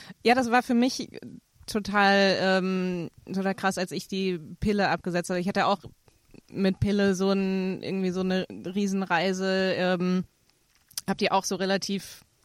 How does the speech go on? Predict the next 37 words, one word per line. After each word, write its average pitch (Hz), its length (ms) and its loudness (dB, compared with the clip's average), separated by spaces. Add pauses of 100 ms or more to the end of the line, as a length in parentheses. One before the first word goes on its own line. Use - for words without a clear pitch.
(160)
unkritisch 190 580 -4
irgendwie 190 280 -4
verschrieben 196 460 -4
bekommen 185 360 -2
mit 185 120 -2
vierzehn 185 640 0
und, 180 640 0
ähm, 175 400 0 (640)
dann 185 360 0
hat 190 100 2
sich 196 100 0
später 220 260 4
rausgestellt, 190 640 2
ich 180 160 -4
hab 190 100 -4
eine 185 220 -2
Thromboseneigung, 202 1300 2
also 180 220 -2
kann 196 180 -4
ich, 196 220 -6
äh, 185 520 0
äh, 180 40 -4 (100)
konnte 190 160 -2
ich 180 80 -4
nur 190 80 -2
noch 180 120 -2
die 196 80 -6
Minipille 220 500 4
nehmen. 214 480 4 (480)
Die 214 460 4 (120)
hat 196 180 2 (100)
meine 196 260 2
Depression 190 640 0
so 240 320 4
auf 226 220 -2 (520)
elf 220 300 4
gedreht, 233 540 2